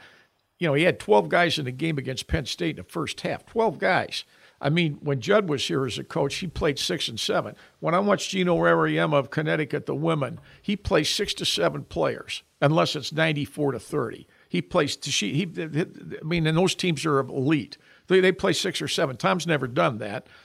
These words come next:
Tom always wants to play as many guys as he can, providing he thinks those guys are gonna help. He uses some of them for punishment. He uses some of them for exhaustion. He uses some of them just to shake things up for the other team. Sometimes it works, sometimes it doesn't. Uh, there's,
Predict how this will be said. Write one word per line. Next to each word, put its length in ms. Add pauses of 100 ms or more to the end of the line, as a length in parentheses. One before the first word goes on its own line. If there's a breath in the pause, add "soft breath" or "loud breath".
Tom 200
always 260
wants 200
to 80
play 220
as 100
many 200
guys 280
as 120
he 100
can, 260
providing 440
he 120
thinks 240
those 180
guys 260
are 60
gonna 200
help. 280 (180 loud breath)
He 120
uses 340
some 220
of 80
them 80
for 160
punishment. 640
He 60
uses 300
some 280
of 60
them 120
for 180
exhaustion. 600 (220 loud breath)
He 100
uses 340
some 240
of 80
them 80
just 200
to 40
shake 320
things 300
up 180
for 80
the 160
other 160
team. 440 (500 loud breath)
Sometimes 540
it 80
works, 340
sometimes 540
it 120
doesn't. 380 (160)
Uh, 220
there's, 240